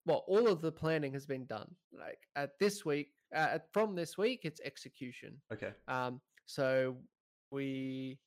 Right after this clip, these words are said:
Speaker 1: will just need to execute the plans that we've put in place over the last, like, um, f-, four or five months, uh, and actually do the things, just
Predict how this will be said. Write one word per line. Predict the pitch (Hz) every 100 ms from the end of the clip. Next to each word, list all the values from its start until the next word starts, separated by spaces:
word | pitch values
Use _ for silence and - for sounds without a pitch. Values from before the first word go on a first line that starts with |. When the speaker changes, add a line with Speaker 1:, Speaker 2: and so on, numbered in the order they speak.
| _ _
Speaker 1:
will | 139 135 127 _ _ -
just | 139 -
need | 139
to | 147 -
execute | 151 - 135 - 127 - _ _
the | 135 123
plans | - 151 151 147 143
that | 147 120
we've | 135
put | - 143
in | 131
place | 131 139 135 127
over | 131 131
the | 131
last, | 131 127 123 - - - - _ -
like, | 120 120 _ _ _ _ _
um, | - 107 107 110 - _ _ _ _ _ _ -
f-, | - _ _ -
four | 123
or | 120
five | 117 120 143
months, | 123 120 - - - _ _ _
uh, | 135 123 -
and | 135
actually | 131 - 131 131 127 - _ _ _ - -
do | - 127
the | 127
things, | 123 135 165 127 -
just | 151